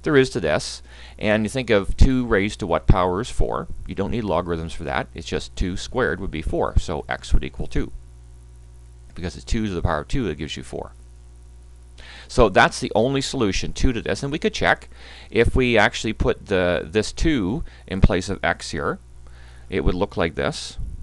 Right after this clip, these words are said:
We would evaluate on, on the left here, we would go two to the two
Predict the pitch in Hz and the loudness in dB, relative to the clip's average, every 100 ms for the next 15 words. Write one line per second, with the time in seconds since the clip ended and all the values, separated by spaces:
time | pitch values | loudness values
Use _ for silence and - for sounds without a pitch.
0 | - - - - - - - - - - | -12 -8 -6 -6 -6 -12 -14 -18 -18 -18
1 | - - - - - - - - - - | -20 -20 -20 -20 -20 -18 -18 -20 -20 -20
2 | - 98 98 98 95 104 113 110 101 - | -10 -2 2 2 4 4 4 4 2 2
3 | 87 85 82 82 78 - - - 87 90 | 0 0 0 -4 -6 -10 -18 -6 -2 -2
4 | 87 85 82 90 104 - - 76 95 92 | -2 -4 -2 0 2 0 0 -2 -4 2
5 | 85 80 82 82 80 - - - - - | 2 2 0 0 -2 -8 -18 -20 -20 -2
6 | - 117 92 85 110 190 - - - - | 0 2 0 0 -4 -6 -10 -20 -20 -20
7 | - - 82 80 78 - - 120 113 110 | -12 -6 -2 -2 -2 -4 -4 -2 0 0
8 | 104 104 | -2 -6